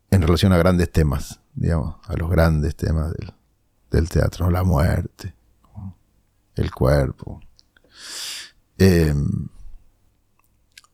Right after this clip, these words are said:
y hay algo ahí en esa exploración donde el cuerpo también en teatro,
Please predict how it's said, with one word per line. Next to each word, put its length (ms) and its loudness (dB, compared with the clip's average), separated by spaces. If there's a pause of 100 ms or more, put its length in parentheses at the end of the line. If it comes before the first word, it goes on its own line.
(200)
y 140 4
hay 120 6
algo 220 6
ahí 260 6
en 80 4
esa 200 2 (140)
exploración 520 2
donde 140 2
el 60 -10
cuerpo 280 2
también 240 2
en 120 0
teatro, 560 0